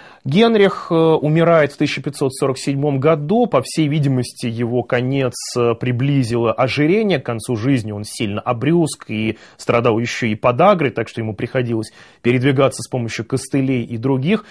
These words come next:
специальных механизмов. Плюс еще было несколько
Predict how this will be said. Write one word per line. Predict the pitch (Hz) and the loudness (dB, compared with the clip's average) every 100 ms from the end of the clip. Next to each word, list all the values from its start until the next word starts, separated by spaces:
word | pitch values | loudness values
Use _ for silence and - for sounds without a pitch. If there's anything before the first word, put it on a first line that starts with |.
| - | -20
специальных | - - 170 190 170 165 160 - | -14 -4 0 4 4 4 0 0
механизмов. | 160 165 160 160 147 151 | 0 0 0 0 0 -2
Плюс | - 170 147 | 0 0 0
еще | 120 - | -2 -2
было | 120 123 | 0 0
несколько | 113 120 - 113 - 120 | 0 -4 -6 -6 -2 -4